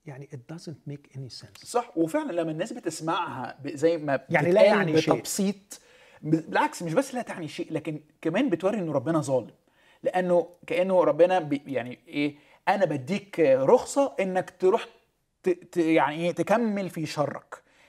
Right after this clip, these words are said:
Speaker 2: لكن هنا إحنا بنتكلم على مبدئيًا توجه وإدراك للخطية،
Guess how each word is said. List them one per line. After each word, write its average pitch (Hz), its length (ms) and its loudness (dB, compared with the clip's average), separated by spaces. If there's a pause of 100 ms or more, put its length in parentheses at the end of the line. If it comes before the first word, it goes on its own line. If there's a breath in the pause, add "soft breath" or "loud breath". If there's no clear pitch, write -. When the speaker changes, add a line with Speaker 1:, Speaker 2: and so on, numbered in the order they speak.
(100)
Speaker 2:
لكن 156 260 -2
هنا 233 220 -2
إحنا - 200 -6
بنتكلم 143 480 -6
على 127 220 -8
مبدئيًا 131 760 -4
توجه 131 720 0
وإدراك 139 580 -2
للخطية، 139 600 -12